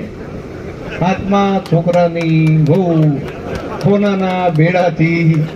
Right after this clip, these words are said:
રવાયાથી, આ, આ કેવું પડે, આ હું આ કહું ને એ છે, એ હું કહું ને એ આ છે. એટલે આ વાણિયા નથી તોય કહું છું બાપજીઓ. તો આ કરવા જેવું કામ આ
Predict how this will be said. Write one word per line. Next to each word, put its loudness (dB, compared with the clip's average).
રવાયાથી, 0
આ, 0
આ 0
કેવું -2
પડે, 0
આ 0
હું 2
આ 0
કહું 0
ને 0
એ -2
છે, -6
એ 4
હું 0
કહું 2
ને 2
એ 2
આ 2
છે. -2
એટલે 2
આ 0
વાણિયા 2
નથી 0
તોય -2
કહું 0
છું -4
બાપજીઓ. 2
તો 0
આ 0
કરવા 0
જેવું -2
કામ 0
આ 0